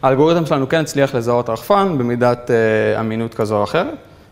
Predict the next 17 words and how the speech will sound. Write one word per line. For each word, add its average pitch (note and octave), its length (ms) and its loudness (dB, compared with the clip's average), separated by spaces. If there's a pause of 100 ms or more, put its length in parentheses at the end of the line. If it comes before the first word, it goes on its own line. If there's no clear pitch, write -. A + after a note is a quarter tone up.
(120)
ואפשר C#3 200 2
לראות C#3 180 2
כאן C#3+ 120 0
בהגדלה, B2 360 4
באמת D3 300 0
שממוקם C#3 460 0
שם E3 140 -2
רחפן, G3+ 500 2
אה, C#3+ 280 0
מאוד C#3 200 0
מאוד C#3+ 160 -2
קטן D3 300 -2
במרכז B2 560 -2
התמו-, A#2 380 -2
במרכז C3 400 2
הפאץ' D3+ 300 2
הזה, E3 260 4